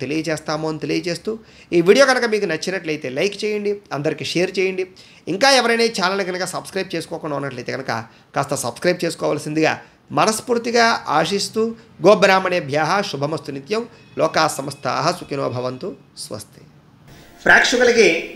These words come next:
జాతక గోచార సమస్యలు, పూజలు, పరిహారాలకు సంబంధించి చిన్న మనవి. సమస్య లేని మానవుడు ఉండడు. సాక్షాత్తు భగవంతుడే మానవ అవతారం ఎత్తినా ఏదో రకమైనటువంటి సమస్య వస్తుంది. ఇక్కడ సమస్య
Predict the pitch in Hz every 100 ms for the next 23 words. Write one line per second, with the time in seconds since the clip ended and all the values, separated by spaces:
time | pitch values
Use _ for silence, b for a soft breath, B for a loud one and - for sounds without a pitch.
0 | 143 170 - 190 160 165 175 196 190 185
1 | 185 - 180 185 175 - - 151 160 185
2 | - 135 143 156 147 147 - 123 123 127
3 | 123 - 127 113 104 104 - - - -
4 | B B B - 156 185 - 185 185 170
5 | 135 139 139 123 113 - - - - 127
6 | - - 139 - 139 104 123 147 160 156
7 | 160 147 139 139 135 135 135 120 110 143
8 | 170 - - B B B - 247 302 262
9 | 208 185 156 151 147 127 - 117 - 113
10 | - - - - - 202 220 165 160 160
11 | - 160 190 -